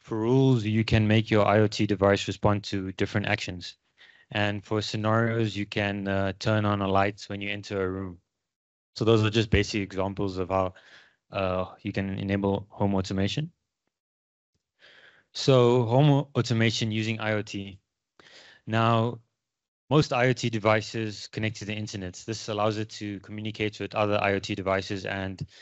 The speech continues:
with, communicates with the cloud. The purpose of an I O T device is so that it can be remotely controlled. This can be done through your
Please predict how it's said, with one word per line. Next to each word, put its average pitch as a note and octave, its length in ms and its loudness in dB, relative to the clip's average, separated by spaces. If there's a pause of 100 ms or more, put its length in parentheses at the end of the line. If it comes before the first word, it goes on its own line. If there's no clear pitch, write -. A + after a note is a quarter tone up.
(360)
with, G2+ 220 -2 (260)
communicates G#2 640 -2
with G2+ 120 -2
the F2+ 80 -2
cloud. F#2+ 400 0 (1080)
The A2+ 80 -2
purpose C#3 420 4
of A2+ 120 -2
an A2+ 100 -4
I A#2 160 -2
O A2+ 40 -4
T A#2 120 -6
device G#2 400 -2
is G#2 100 -10
so A2+ 140 -6
that G#2+ 140 -4
it G#2 80 -12
can G#2 160 -12
be G2+ 180 -6
remotely G2+ 720 -8
controlled. F#2+ 540 -4
This F#2 120 -10
can G2+ 120 -8
be G2 100 -2
done G2 240 -4
through G2 240 -4
your F#2 440 0